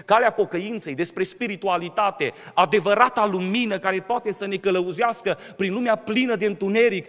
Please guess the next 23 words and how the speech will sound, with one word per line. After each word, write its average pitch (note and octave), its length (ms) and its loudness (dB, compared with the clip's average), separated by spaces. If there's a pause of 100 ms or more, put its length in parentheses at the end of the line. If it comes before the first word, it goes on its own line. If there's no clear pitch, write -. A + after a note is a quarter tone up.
(160)
este F3+ 260 0
numai B3+ 260 2
Hristos A3+ 520 0
Domnul, F#3+ 420 8
mărit F3 240 2
să D#3+ 140 -6
fie D#3 180 -6
numele C#3 280 -8
Lui. B2 280 -6 (460)
Ioan, D3+ 240 0
capitolul D#3 400 -4
unu D#3+ 160 -6
cu D3+ 80 -8
nouă, D3+ 260 -2
spune, D3+ 500 -8 (200)
"El D3+ 280 -2
este D#3+ 280 -6
adevărata D#3 580 -2
lumină D#3 340 -6
care C#3+ 220 -2
trebuia D3 360 -2
să D3 160 -4
vină. C3 260 -8